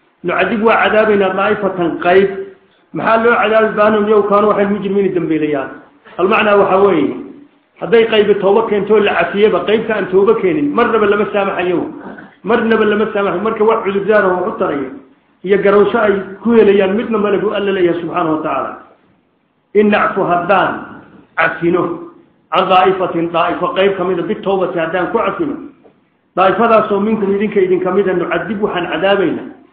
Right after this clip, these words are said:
daa'ifatan, qayb oo kuwii gaalnimada ku adkaaday." Maxaa loo cadaabay? "Baanhum, yow kaanuu, waxay mujrimiin dambiilayaan."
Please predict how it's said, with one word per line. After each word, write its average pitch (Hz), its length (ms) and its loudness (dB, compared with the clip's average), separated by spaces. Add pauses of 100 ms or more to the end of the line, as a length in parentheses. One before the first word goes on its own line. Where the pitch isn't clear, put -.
(260)
daa'ifatan, 196 560 0
qayb 202 200 4
oo 190 80 2
kuwii 196 260 -2
gaalnimada 170 400 2
ku - 160 -4
adkaaday." 156 440 -4 (580)
Maxaa 190 280 0
loo 208 160 2
cadaabay? 190 280 2
"Baanhum, 185 440 0
yow 190 180 6
kaanuu, 185 300 0
waxay 180 240 -2
mujrimiin 175 480 0
dambiilayaan." 160 640 2